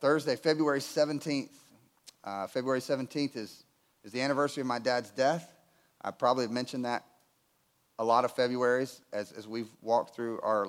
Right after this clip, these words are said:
life together as a church. But this was the ten year. I could not believe, I cannot believe it's been ten years since my dad's death. But it was a ten-year anniversary a few days ago, and my, my, one, if not my strongest, clearest memory of my dad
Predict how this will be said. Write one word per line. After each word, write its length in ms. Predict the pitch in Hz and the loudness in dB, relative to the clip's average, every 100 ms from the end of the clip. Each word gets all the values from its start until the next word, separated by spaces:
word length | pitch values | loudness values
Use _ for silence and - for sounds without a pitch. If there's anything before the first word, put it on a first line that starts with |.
| - | -2
life 240 | 110 117 | 0 0
together 260 | 127 117 110 | -2 -4 -4
as 100 | 107 | -6
a 40 | |
church. 400 | - 127 135 - _ _ _ - | -6 -4 -4 -8 _ _ _ -2
But 100 | 120 | 2
this 160 | 180 | 2
was 120 | 190 147 | 2 -2
the 100 | 143 | -4
ten 360 | - 160 165 | -2 0 2
year. 360 | 151 139 110 - _ - | 2 0 -2 -6 _ -10
I 100 | 120 | -10
could 200 | - 165 | -2 0
not 220 | 151 143 | 2 2
believe, 260 | 127 131 117 | 0 -2 -4
I 40 | |
cannot 400 | - 185 196 185 | -6 -6 -2 0
believe 240 | 156 143 117 | 2 0 0
it's 100 | - | -6
been 140 | 117 | -8
ten 200 | - 139 | -4 -2
years 200 | 131 120 | -2 -4
since 180 | 123 - | -10 -10
my 100 | 104 | -6
dad's 400 | 104 98 90 - _ _ _ _ _ _ | -4 -4 -6 -14 _ _ _ _ _ _
death. 300 | 113 95 87 - _ _ _ _ _ _ | -2 -2 -2 -14 _ _ _ _ _ _
But 100 | - | 0
it 20 | |
was 220 | 135 117 - | 4 4 2
a 20 | |
ten-year 260 | 151 143 | -2 0
anniversary 360 | 131 123 120 - | 0 0 -2 -4
a 40 | |
few 180 | - 123 | -10 -4
days 220 | 120 117 | -2 -2
ago, 220 | 117 110 104 | 0 -2 0
and 140 | 101 | -4
my, 60 | - | -6
my, 240 | 123 113 - - _ _ _ _ _ | -2 -2 -2 -12 _ _ _ _ _
one, 360 | - 123 170 190 | -6 2 4 6
if 240 | 170 156 | 4 2
not 300 | 156 151 151 | 4 4 4
my 180 | 151 139 | 4 2
strongest, 760 | 131 - - 151 170 175 175 - | 0 -4 2 4 4 2 -2 -6
clearest 440 | - 165 156 147 | 0 2 2 0
memory 320 | 135 139 135 - | -2 -2 -2 0
of 160 | 131 | 0
my 180 | 135 127 | 2 0
dad 420 | 113 113 107 101 | 0 2 2 -2